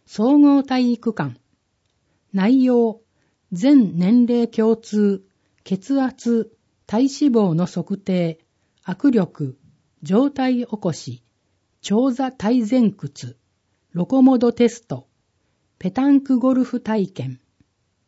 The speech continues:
二十歳から六十四歳、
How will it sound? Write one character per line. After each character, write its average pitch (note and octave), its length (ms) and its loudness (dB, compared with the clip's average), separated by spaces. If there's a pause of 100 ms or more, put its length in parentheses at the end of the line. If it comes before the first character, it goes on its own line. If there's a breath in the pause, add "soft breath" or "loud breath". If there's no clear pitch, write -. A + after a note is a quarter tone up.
(720)
二 A3+ 160 2
十 D#4+ 100 0
歳 G#3 380 -6
か F#3+ 160 -2
ら F3 180 -4
六 F#3+ 320 -2
十 C4+ 240 0
四 B3 240 0
歳、 C#3+ 400 -10